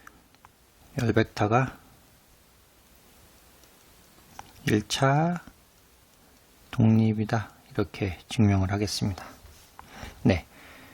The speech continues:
뭐 반대 방향도 할 수는 있긴 한데, 아, 조금 복잡하고 절차를 거쳐야 되니까, 예, 이렇게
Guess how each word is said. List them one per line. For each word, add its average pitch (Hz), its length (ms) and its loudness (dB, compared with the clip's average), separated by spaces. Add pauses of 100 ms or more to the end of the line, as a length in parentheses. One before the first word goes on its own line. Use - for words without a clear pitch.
(280)
뭐 127 320 4
반대 165 260 6
방향도 160 500 4
할 151 140 4
수는 160 240 -2
있긴 135 220 -2
한데, 139 420 2 (360)
아, 131 100 2
조금 165 520 2 (760)
복잡하고 135 540 4
절차를 117 380 2
거쳐야 123 280 0
되니까, 104 480 0 (400)
예, 104 60 4
이렇게 131 720 2